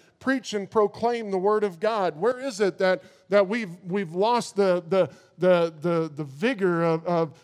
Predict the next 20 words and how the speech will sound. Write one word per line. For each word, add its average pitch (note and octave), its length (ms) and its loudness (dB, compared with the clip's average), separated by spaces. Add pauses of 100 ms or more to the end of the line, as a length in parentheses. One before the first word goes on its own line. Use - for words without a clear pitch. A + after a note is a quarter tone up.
sharing B3 540 0
the G3+ 100 -2
gospel G3+ 600 -2
and, E3+ 200 -4
and F#3 220 -4
seeing B3 340 -6
other G#3+ 220 2
lives G3 420 -2
changed, F3+ 600 -6
and D#3+ 160 -4 (220)
how G3 160 0
we've F#3 180 0
been F3 240 -4
so A3+ 240 -4
caught G#3+ 240 -2
up G#3+ 220 2
in F#3 60 -4
this F3 200 -6
world, F3+ 460 2
and, D3+ 160 -6